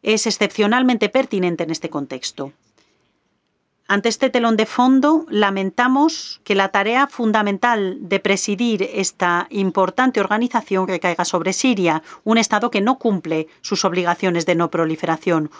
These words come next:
un Estado que carga con la terrible responsabilidad de, de terribles violaciones de los derechos humanos y del derecho internacional humanitario, un Estado que está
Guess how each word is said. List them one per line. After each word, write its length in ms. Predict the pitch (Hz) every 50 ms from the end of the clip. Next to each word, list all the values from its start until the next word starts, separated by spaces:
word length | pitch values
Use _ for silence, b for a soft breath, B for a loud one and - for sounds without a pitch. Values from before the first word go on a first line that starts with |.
| B B B B
un 160 | - 185 190 196
Estado 540 | 202 185 - - 214 220 220 262 302 311 311 _ _ _ _ _ _ _ _ _ _ _ _ _ _ _ _ _ _ _ _ _ _
que 180 | _ - 185 180
carga 380 | - 208 214 220 214 240 247
con 320 | 240 214 202 196 190 185 180
la 160 | 175 175 175
terrible 600 | 170 _ 190 180 180 190 226 254 262 247 220 196
responsabilidad 920 | 190 226 240 - - 247 233 - 220 214 196 190 196 180 190 196 208 214
de, 220 | 196 196 196 185 175
de 520 | 160 156 151 180 180 190 202 208 208 208 -
terribles 540 | - 185 175 165 202 247 247 240 208 190 180
violaciones 520 | 202 202 185 180 180 - 220 214 202 202
de 100 | 170 180
los 140 | 170 170 165
derechos 340 | 180 175 180 185 - 214 -
humanos 380 | 233 196 185 180 190 196 -
y 80 | 208 190
del 160 | 180 185 185
derecho 640 | 175 170 160 170 160 - - - 180 175 175 175 175
internacional 600 | 170 160 165 151 160 160 160 - 160 156 156 160
humanitario, 680 | 156 165 165 180 190 - - 254 196 196 175 160 156 B B B B B B B B
un 140 | - 240 254
Estado 500 | 277 247 - 262 254 247 277 294 320 320 311 B B B B B _
que 80 | -
está 460 | 190 - - 214 202 214 233 - -